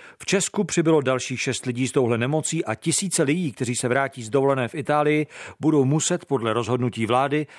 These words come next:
do dvoutýdenní karantény. Lidé přestávají cestovat a aerolinie počítají ztráty. Dnes oznámila firma Smartwings, pod níž patří mimo jiné i české aerolinie, že přechází na ol-, na úsporný režim.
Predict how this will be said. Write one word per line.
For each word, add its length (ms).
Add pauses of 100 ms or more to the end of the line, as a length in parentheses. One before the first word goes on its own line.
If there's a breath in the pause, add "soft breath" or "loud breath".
(140 loud breath)
do 120
dvoutýdenní 680
karantény. 720 (320 loud breath)
Lidé 320
přestávají 560
cestovat 640
a 80
aerolinie 600
počítají 500
ztráty. 540 (300 loud breath)
Dnes 240
oznámila 480
firma 320
Smartwings, 640
pod 200
níž 140
patří 300
mimo 240
jiné 260
i 60
české 400
aerolinie, 600 (260 loud breath)
že 140
přechází 500
na 100
ol-, 260
na 140
úsporný 480
režim. 360